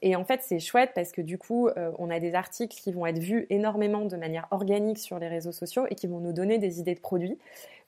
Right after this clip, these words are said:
Donc, je vais te donner un exemple très simple. En, je sais plus trop en quelle année c'est. Ah bah si, c'était l'année de la naissance de mon fils, donc ça remonte parce que c'était un des premiers articles. En deux mille quatorze, euh, notre, euh, journaliste a eu l'idée de faire, euh,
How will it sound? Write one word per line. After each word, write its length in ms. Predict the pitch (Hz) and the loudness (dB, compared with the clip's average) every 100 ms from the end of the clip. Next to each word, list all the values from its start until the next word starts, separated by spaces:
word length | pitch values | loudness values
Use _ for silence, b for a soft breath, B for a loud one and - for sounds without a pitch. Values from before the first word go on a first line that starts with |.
| 156 | -12
Donc, 100 | 156 | -4
je 60 | |
vais 100 | 160 | -4
te 140 | 175 165 | -2 -2
donner 240 | 160 170 | -2 0
un 120 | 170 | 0
exemple 300 | 170 160 165 | -2 -2 -4
très 160 | 170 175 | -4 -4
simple. 340 | 190 226 233 | 0 0 0
En, 540 | 180 165 165 165 165 170 | -2 -2 -2 -2 -4 -6
je 160 | 170 | -10
sais 160 | 165 190 | -12 -12
plus 100 | - | -14
trop 300 | - 285 294 | -4 2 4
en 140 | 254 | 4
quelle 240 | 220 - 208 | 2 -2 0
année 220 | 214 233 | 0 0
c'est. 100 | - | 4
Ah 20 | |
bah 80 | 196 | 4
si, 140 | 196 | 6
c'était 220 | 480 - 170 | 4 6 6
l'année 220 | 175 220 | 6 6
de 60 | |
la 80 | 175 | 6
naissance 260 | 151 160 226 | 2 0 0
de 80 | 208 | 2
mon 120 | 180 | 0
fils, 240 | - 214 | -6 -8
donc 140 | 160 156 | -8 -2
ça 120 | 160 | -2
remonte 320 | 160 208 - 175 | 0 -2 -2 -4
parce 140 | 170 | -2
que 280 | 170 151 147 | 0 2 2
c'était 200 | - 165 | -2 -4
un 40 | |
des 80 | 160 | -2
premiers 340 | 160 180 185 | -2 0 2
articles. 380 | 180 - - 247 B B B B | 0 0 -4 -4 B B B B
En 100 | 185 | 4
deux 140 | 180 | 8
mille 180 | 247 262 | 8 8
quatorze, 540 | 247 208 226 226 240 202 | 6 6 6 4 2 0
euh, 320 | 175 170 165 | 2 2 0
notre, 380 | 170 170 - 170 | -2 -6 -6 -4
euh, 340 | 165 160 160 | -2 -2 -2
journaliste 580 | 160 185 196 202 240 - | -2 0 0 2 0 4
a 160 | 160 165 B 220 | 4 2 B -4
eu 100 | 208 | 0
l'idée 380 | 190 185 226 240 | 2 4 4 4
de 140 | 180 | 2
faire, 380 | 170 196 202 190 | -2 0 0 2
euh, 120 | 165 | 0